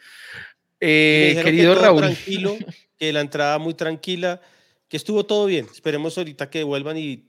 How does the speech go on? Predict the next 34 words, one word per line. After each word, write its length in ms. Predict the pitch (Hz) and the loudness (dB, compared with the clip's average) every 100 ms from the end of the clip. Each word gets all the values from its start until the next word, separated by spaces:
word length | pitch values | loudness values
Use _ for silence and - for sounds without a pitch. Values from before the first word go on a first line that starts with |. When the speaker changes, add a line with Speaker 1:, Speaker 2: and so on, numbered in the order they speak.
| - | -12
Speaker 1:
no 160 | 135 131 | -6 -4
haya 140 | 143 | -4
pasado 320 | 117 98 120 | -4 -4 -4
Speaker 2:
Claro. 40 | 131 | -4
Speaker 1:
nada, 280 | 139 151 - _ _ - | -4 -6 -10 _ _ -12
porque 280 | 143 139 147 | -10 -6 -4
eso 120 | 151 | -4
de 80 | 170 | -6
cerrar 460 | 170 147 127 127 127 | -6 -4 -4 -4 -12
fronteras 800 | - 156 147 160 143 147 143 - | -8 -8 -6 -6 -6 -8 -12 -14
en 160 | 135 123 | -10 -10
un 140 | 120 | -6
país 560 | 147 147 143 139 - - _ _ 147 | -4 -2 -4 -10 -16 -20 _ _ -6
democrático 680 | 156 139 131 123 151 139 147 | -4 -4 -6 -6 -8 -8 -8
no 120 | 131 | -6
está 220 | 117 131 | -6 -6
bien, 320 | 123 123 160 _ _ _ _ - | -4 -6 -8 _ _ _ _ -12
y 120 | 131 | -8
para 220 | 139 127 | -6 -4
eso 100 | 120 | -6
están 160 | 127 147 | -8 -8
las 120 | 143 | -8
autoridades 480 | 151 165 147 123 120 | -8 -8 -4 -4 -6
y 40 | |
las 120 | 147 151 | -10 -10
alcaldías, 400 | 151 175 190 185 | -10 -10 -10 -6
para 160 | 190 | -6
hacer 180 | 156 143 | -4 -6
operativos 540 | 147 160 170 - 143 143 | -6 -4 -4 -4 -8 -6
para 180 | 160 | -8
que 100 | 156 | -6
las 140 | 151 139 | -10 -10
hinchadas 360 | 127 127 120 131 | -10 -8 -8 -8
visitantes 540 | 143 139 123 139 | -14 -8 -8 -10